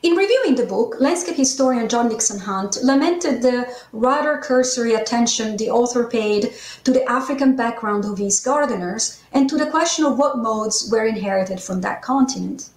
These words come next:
This shortcoming Hunt ascribed to the fact that landscape architecture was not, I quote, "a field noted for its interest in historical, conceptual, let alone theoretical inquiries," end quote. His criticism reflecting perhaps the discipline's incipient amnesia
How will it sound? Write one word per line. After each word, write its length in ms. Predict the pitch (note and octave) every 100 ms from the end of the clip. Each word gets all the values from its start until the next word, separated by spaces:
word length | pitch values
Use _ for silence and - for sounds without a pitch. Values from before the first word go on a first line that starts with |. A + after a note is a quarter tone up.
| _ _ _ _ _ - - -
This 200 | A3+ A#3+
shortcoming 600 | - F#4 F4+ C4+ C4 B3
Hunt 380 | B3+ - C#4 C4+ -
ascribed 520 | B3+ - B3 B3+ B3+
to 80 | C#4
the 80 |
fact 420 | C4+ A3+ G#3 G3+ - -
that 200 | B3 B3
landscape 340 | B3+ C#4+ C#4+ C#4+
architecture 540 | B3+ B3+ B3+ A3+ A3+
was 200 | A3 A#3
not, 400 | A#3+ A3 A3+ - -
I 120 | A#3
quote, 460 | A3+ G#3+ G3+ - - - - -
"a 60 |
field 520 | A#3+ - D4+ D#4 -
noted 400 | A#3+ A#3+ A#3+ A#3+
for 200 | - G#3
its 180 | G#3 G#3
interest 460 | - C4 C4 A#3+ -
in 80 | G3+
historical, 580 | G3+ - C#4 C4+ B3+
conceptual, 720 | A#3 A3 G3+ B3+ A#3+ - A#3+ A#3+ -
let 160 | - C4
alone 440 | C4 A3 A3+ A3+ -
theoretical 640 | - A#3 G3+ F#3+ G3 F#3+
inquiries," 800 | F3+ F3 A3 C4 - F#3+ - -
end 160 | G3 -
quote. 380 | G3 F#3+ - - _ -
His 220 | - C4
criticism 680 | - C#4 C#4 C4+ A#3 A3+ G#3+
reflecting 600 | G#3 A3 D4 E4+ - A#3+
perhaps 480 | - G#3+ A3+ A3 -
the 140 | A3
discipline's 600 | G#3+ A#3+ B3 G#3+ A3 A3
incipient 640 | G#3+ G#3 - D#4 D#4+ D#4 C#4
amnesia 680 | C4+ C4 C4 B3+ G3 F#3+